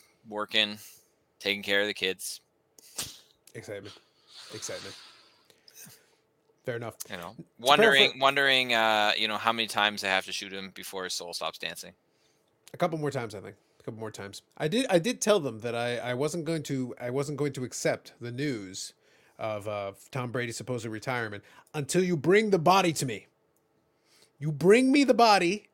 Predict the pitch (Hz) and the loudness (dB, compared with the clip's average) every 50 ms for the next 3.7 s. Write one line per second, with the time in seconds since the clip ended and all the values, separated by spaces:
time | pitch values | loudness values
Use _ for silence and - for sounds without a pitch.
0 | _ - - 123 120 117 117 139 139 135 131 123 123 127 127 123 123 113 104 110 | _ -10 -10 -8 -8 -4 -4 -2 -2 -2 -2 -4 -4 -4 -4 -4 -6 -6 -8 -8
1 | 104 92 - 110 104 175 269 320 - - 165 165 170 160 139 127 120 123 127 120 | -10 -10 -10 -2 0 2 2 2 2 4 8 8 10 10 8 6 6 6 4 4
2 | 113 101 127 110 110 104 98 95 101 101 95 - 104 98 95 92 92 92 95 92 | 4 4 2 2 0 -2 -4 -4 -4 -2 -2 -2 -2 -2 -4 -4 -4 -6 -6 -6
3 | 90 90 87 85 87 87 82 82 78 80 80 - - - | -6 -6 -6 -6 -6 -8 -8 -8 -8 -8 -8 -8 -12 -14